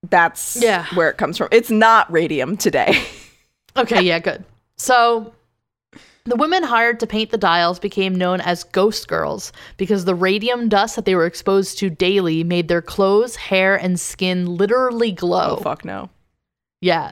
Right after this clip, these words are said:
Speaker 2: many of the women actually wore their best dresses into the, the warehouses on Fridays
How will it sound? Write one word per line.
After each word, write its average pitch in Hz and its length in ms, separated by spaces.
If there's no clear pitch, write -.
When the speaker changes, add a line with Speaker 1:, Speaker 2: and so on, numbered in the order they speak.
Speaker 2:
many 220 320
of 285 60
the 269 80
women 226 420
actually 208 380
wore 226 220
their 208 140
best 185 380
dresses 240 680
into 185 420
the, 180 500
the 180 200
warehouses 185 640
on 170 200
Fridays 185 520